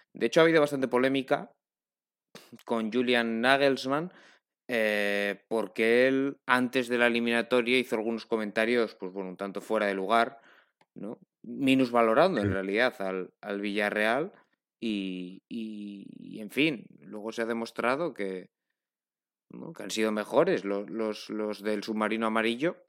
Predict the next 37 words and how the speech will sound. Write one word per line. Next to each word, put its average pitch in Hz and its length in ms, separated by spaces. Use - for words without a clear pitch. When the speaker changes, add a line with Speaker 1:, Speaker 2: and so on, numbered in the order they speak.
Speaker 1:
no 123 240
han 143 100
ganado 117 340
de 101 120
casualidad 95 440
la 95 80
eliminatoria 98 680
y, 95 420
y 95 120
se 110 100
han 107 60
impuesto 107 320
a - 100
todo 127 200
un 117 120
Bayern 101 320
Múnich, 85 340
¿eh? 117 140
que, 92 300
que 104 100
es 104 140
muy, 131 320
muy 135 220
complicado. 92 920
Ah, 104 480
el, 104 340
el 113 120
único 123 280
tanto 117 280
del 117 180
Bayern 113 320
lo 101 60
hacía 107 180
Robert 107 260
Lewandowski, 110 580
para 123 200
variar, 123 500